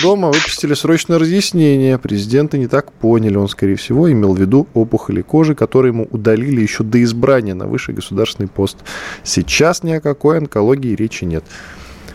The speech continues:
Однако сейчас у него положительный тест на коронавирус. ковид у него все-таки есть.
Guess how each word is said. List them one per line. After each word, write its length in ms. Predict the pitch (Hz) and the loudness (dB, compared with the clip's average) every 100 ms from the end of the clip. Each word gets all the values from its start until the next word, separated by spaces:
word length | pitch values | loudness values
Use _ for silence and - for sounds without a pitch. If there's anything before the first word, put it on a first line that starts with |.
| - - - | -16 -8 0
Однако 680 | 156 180 180 160 - 156 147 _ _ _ | 0 2 2 2 2 -2 -2 _ _ _
сейчас 600 | - - - 151 185 - | -12 -10 -2 2 2 -2
у 80 | 117 | -6
него 240 | 101 98 | -2 0
положительный 720 | 143 120 101 85 110 139 127 110 | 0 2 0 0 -2 -2 -2 0
тест 300 | 104 - 117 | -2 0 -4
на 80 | |
коронавирус. 720 | - 92 90 78 78 78 - - - - - - | -2 -2 0 0 0 -2 -4 -10 -16 -18 -16 -4
ковид 320 | 87 117 131 | 0 0 0
у 40 | |
него 220 | 117 90 | 0 0
все-таки 420 | 110 - 92 - 82 | -2 -4 -6 -4 -4
есть. 440 | 78 78 - - | -2 -2 -4 -10